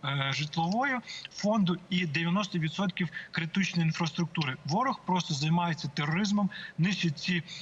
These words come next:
населені пункти, так само, як він б'є по Херсону, так само, як він б'є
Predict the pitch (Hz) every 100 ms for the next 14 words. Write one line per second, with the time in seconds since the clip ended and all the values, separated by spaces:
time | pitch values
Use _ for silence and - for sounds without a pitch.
0 | - 151 156 180 165 156 151 202 214 190
1 | 175 - 160 - 180 165 143 143 139 127
2 | 139 131 - 180 202 185 - 190 165 -
3 | 156 - 185 165 - 147 131